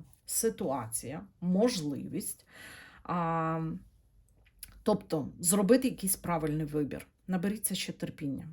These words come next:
Ось ця карта говорить, ну, як мінімум півроку, до півроку.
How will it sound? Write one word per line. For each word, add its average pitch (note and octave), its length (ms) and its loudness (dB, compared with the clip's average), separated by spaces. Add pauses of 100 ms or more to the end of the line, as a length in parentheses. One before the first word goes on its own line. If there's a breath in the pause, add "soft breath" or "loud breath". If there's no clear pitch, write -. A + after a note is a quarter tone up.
(200)
Ось F3 160 -2
ця C4 160 2
карта A3 380 -4
говорить, G3+ 580 -2 (200)
ну, G3+ 160 0
як G#3 240 -2
мінімум G#3 440 0
півроку, D3 720 -8 (640 loud breath)
до E3+ 300 6
півроку. - 720 -4